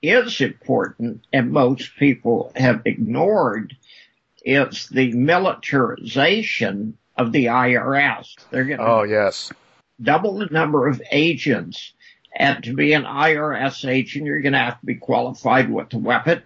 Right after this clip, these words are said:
Speaker 1: and be prepared to use it. And, and I, I'm just absolutely staggered at the idea of I R S agents running around armed. They walk into your office and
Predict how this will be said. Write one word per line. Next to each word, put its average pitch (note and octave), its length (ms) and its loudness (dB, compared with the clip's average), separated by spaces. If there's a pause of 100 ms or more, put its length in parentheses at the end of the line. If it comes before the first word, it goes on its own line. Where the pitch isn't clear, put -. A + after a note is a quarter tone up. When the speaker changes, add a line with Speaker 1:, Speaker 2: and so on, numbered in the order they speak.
Speaker 1:
and D3+ 200 0
be E3+ 140 0
prepared D3 640 0
to C3 100 -4
use F3 520 0
it. - 160 -2 (360)
And, D3 280 0
and D#3 220 0 (800)
I, F3 360 2
I'm G#3+ 220 0
just E3 460 -6
absolutely D3+ 1080 -2
staggered G#3+ 1120 -4 (760)
at C#3+ 160 0
the D#3 180 0
idea D3+ 440 2
of C3+ 140 -6 (120)
I D3+ 240 2
R D3+ 140 -2
S C3 320 -4
agents C3+ 640 -4
running B2+ 400 2
around A#2+ 440 0 (100)
armed. D3 420 0
They B2 120 2
walk A2+ 420 0
into C#3+ 320 0
your A2+ 160 2
office - 480 -6
and A2 80 -14